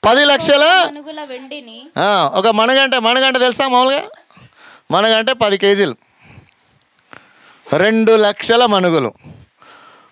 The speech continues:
Speaker 1: పది ఇంటూ అప్పుడు ఇరవై వేసుకోండి, ఎన్ని కేజీలు అవుతుంది, ఎన్ని లారీలు అవుతుంది. అది కష్ట స్థితిలో. మనం ఆనందం ఉంటే, సంతోషం ఉంటే ఇస్తాం,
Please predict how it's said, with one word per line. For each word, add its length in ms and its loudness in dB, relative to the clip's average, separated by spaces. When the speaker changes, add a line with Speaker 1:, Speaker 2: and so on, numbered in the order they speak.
Speaker 1:
పది 240 2
ఇంటూ 540 0
అప్పుడు 220 0
ఇరవై 180 4
వేసుకోండి, 460 0
ఎన్ని 280 2
కేజీలు 340 2
అవుతుంది, 380 0
ఎన్ని 240 2
లారీలు 340 2
అవుతుంది. 380 -4
అది 180 0
కష్ట 480 0
స్థితిలో. 540 2
మనం 220 2
ఆనందం 440 2
ఉంటే, 180 2
సంతోషం 520 0
ఉంటే 180 -4
ఇస్తాం, 340 -4